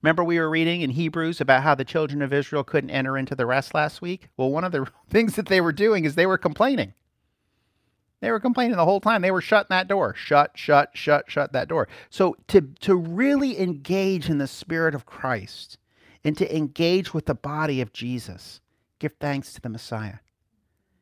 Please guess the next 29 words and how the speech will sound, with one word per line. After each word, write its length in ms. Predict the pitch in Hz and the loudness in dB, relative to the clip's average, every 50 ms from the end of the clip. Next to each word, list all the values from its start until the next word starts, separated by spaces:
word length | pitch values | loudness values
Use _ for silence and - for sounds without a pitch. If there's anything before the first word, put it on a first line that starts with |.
| _ | _
'Cause 160 | - 160 147 156 | -4 -2 -2 -2
if 140 | 175 - - | -2 -4 2
anything, 480 | - 185 196 214 214 196 - 196 165 151 | 4 4 4 4 2 -2 -2 -4 -2 -2
you 120 | 156 160 | -4 -4
can 180 | - - 160 147 | -4 -6 -8 -8
find 440 | - - - 156 151 165 165 160 - | -8 -6 -2 -2 0 0 -2 -2 -4
things. 560 | - 156 139 113 101 90 92 95 - - - _ _ _ _ _ | -4 -4 -4 -4 -4 -6 -10 -12 -16 -20 -20 _ _ _ _ _
There 140 | - 165 165 | 0 0 2
are 160 | - 156 170 | 4 4 2
things 320 | 170 - - 185 170 156 - - | 2 0 -2 -4 -4 -4 -6 -4
all 300 | - 160 165 170 180 180 | 0 2 4 4 4 4
around 380 | 175 165 151 147 147 156 156 147 | 2 0 2 2 2 2 2 0
us 160 | 143 127 - | -2 -6 -8
to 100 | - - | -10 -10
give 160 | - 131 120 | -8 -8 -8
thank-, 300 | - - 139 127 131 - | -6 -6 -6 -6 -8 -8
"God, 220 | _ 202 196 190 - | _ -4 -4 -4 -4
thank 200 | - 214 226 - | -4 -6 -6 -6
you 60 | 226 | -8
for 120 | - - 165 | -10 -8 -6
this 200 | 151 147 135 - - | -6 -6 -6 -6 -6
air 340 | 139 123 120 127 147 151 147 | -4 -2 -2 -2 -2 -4 -6
that's 200 | 143 123 - - | -6 -8 -8 -4
going 240 | - 131 123 127 123 | -4 -2 -2 -2 -2
into 160 | 123 120 123 | -6 -6 -4
my 120 | 113 113 | -4 -2
lungs 320 | 110 110 107 107 113 110 - | -2 -2 -2 -4 -4 -6 -6
right 200 | 113 113 113 117 | -6 -6 -6 -8
now." 260 | 117 117 123 143 | -10 -10 -10 -12